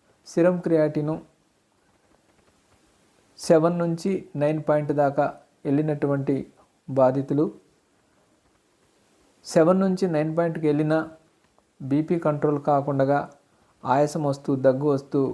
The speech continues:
ఒంటికి నీరు పట్టి, ఇంకా డయాలసిస్ వెళ్ళకుండగా అలా ఇంటికాడ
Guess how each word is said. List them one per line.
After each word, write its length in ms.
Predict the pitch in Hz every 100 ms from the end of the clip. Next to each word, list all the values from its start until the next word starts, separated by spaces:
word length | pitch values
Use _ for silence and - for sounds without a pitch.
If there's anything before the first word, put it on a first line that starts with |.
| -
ఒంటికి 340 | 131 139 160
నీరు 280 | 135 135 156
పట్టి, 400 | 151 143 139 139 135 - _ _ _ _ _ _ _ 147
ఇంకా 240 | 147 165
డయాలసిస్ 580 | 143 143 151 143 147 - - _ _ _ _ _
వెళ్ళకుండగా 580 | 135 147 151 147 143 139 - - _ _ _ _ _ - -
అలా 200 | 139 143 135 - - _ _ - 151
ఇంటికాడ 420 | 143 151 156